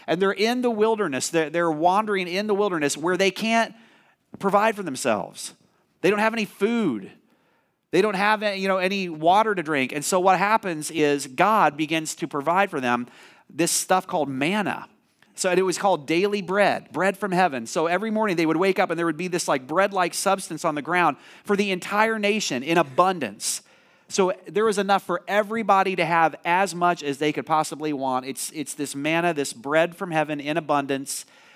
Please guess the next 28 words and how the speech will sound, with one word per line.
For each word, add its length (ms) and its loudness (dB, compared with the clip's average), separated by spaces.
but 100 -2
only 220 -2
for 160 -6
one 180 -2
day. 240 -6
It 80 -2
only 160 0
lasted 320 2
for 120 -6
one 140 -4
day. 280 -6
And 100 2
then 80 0
the 80 2
next 380 2
morning 260 2
they 140 4
woke 200 2
up 140 4
and 140 0
there 180 4
was 140 -2
the 80 0
bread 200 6
again, 240 2
and 140 0
it 80 0
was 160 0